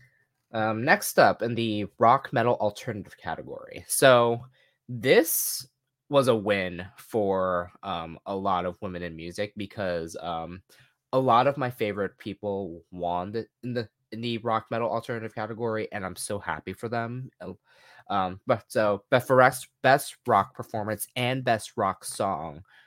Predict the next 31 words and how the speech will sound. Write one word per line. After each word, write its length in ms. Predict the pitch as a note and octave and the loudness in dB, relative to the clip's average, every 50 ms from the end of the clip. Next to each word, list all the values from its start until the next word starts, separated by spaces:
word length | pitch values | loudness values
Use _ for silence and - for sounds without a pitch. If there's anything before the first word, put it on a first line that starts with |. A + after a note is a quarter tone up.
| _ _ _ _ - | _ _ _ _ -6
um, 300 | G#2+ F#2+ F#2 F2+ F2+ F#2+ | -4 -4 -4 -6 -6 -4
was 180 | G#2 A#2 G2+ A2 | -4 -4 -4 -2
given 260 | - A2 G2+ A2 G2+ | -2 -2 -2 -2 -6
to 120 | - - G2+ | -6 -6 -2
Not 260 | G2+ G2+ G2+ G#2 - | 0 2 2 2 0
Strong 300 | - - A#2+ G2+ G2 F2+ | -2 -2 -2 -2 -2 -2
Enough 220 | E2+ F2+ F2 - | -4 -6 -8 -8
by 160 | - E2 E2+ | -8 -10 -10
boygenius. 720 | - - G2+ F2+ E2+ D#2+ - D2+ C#2 G1+ G1+ - - - - - | -8 -8 -8 -8 -8 -8 -12 -16 -18 -18 -16 -16 -14 -14 -12 -10
And 320 | G#2+ G#2 F2+ E2+ F2 F2+ - _ _ _ _ _ _ _ _ - | -8 -8 -8 -8 -10 -14 -18 _ _ _ _ _ _ _ _ -6
when 280 | G#2+ A2+ A#2 A2 A2+ - - - | -2 0 0 0 0 -4 -2 0
I 280 | A2+ G#2 G#2+ B2 B2+ - | 0 2 2 0 -2 -4
tell 400 | - - - A#2 G#2 G#2 G2+ F2+ - | -6 -4 -2 0 0 0 0 -2 -6
you, 400 | - D#2+ - - - - - - _ _ _ _ _ _ _ - | -8 -12 -14 -14 -16 -18 -20 -20 _ _ _ _ _ _ _ -4
I 220 | F#2 G2 G#2+ G#2 | -4 -2 -2 -4
was, 600 | F#2+ F2+ F2 F#2+ F2+ E2+ E2 F2+ F#2+ - - - - | -6 -8 -8 -8 -6 -6 -8 -10 -12 -14 -14 -14 -12
like, 280 | A2+ A2 F#2 E2 - _ _ _ _ _ - _ | -10 -10 -10 -10 -12 _ _ _ _ _ -20 _
so 340 | - - - - G#2+ G2+ G#2 | -16 -14 -10 -6 -4 -4 -4
happy. 380 | G2 - F2+ E2+ E2+ - G#2+ - | -2 -2 -4 -4 -4 -6 -8 -4
Like, 180 | B2 G2+ F2+ - | -4 -4 -2 -2
I 80 | A2 | -2
was 160 | A#2+ A#2+ G#2+ A#2 | -2 -2 0 2
watching 340 | G#2+ G2+ - - A2 G#2+ | 0 0 0 -2 -8 -10
the, 400 | G2 G2 F2+ F2 F2 F2 F#2 E2+ - | -8 -8 -8 -8 -8 -8 -8 -8 -8
um, 420 | D#2+ E2 E2+ E2 D#2 D2 D2 - - _ _ _ _ _ _ - | -8 -8 -8 -10 -10 -12 -16 -18 -20 _ _ _ _ _ _ -12
the 80 | A2 G2+ | -12 -12
pre, 600 | - - - G#2+ G2 F#2 F2+ F2+ F2 F2 F2 F#2 G2+ - | -10 -8 -8 -6 -6 -4 -6 -6 -8 -8 -10 -12 -14 -14
um, 240 | D2 D#2+ D#2+ E2 F2 | -14 -12 -12 -14 -14
show 200 | - - G2 F2 | -10 -8 -8 -8
perform-, 320 | - G2+ - - F#2+ - _ | -8 -12 -16 -18 -20 -20 _
like, 220 | - F#2 F2 D#2+ | -12 -12 -12 -12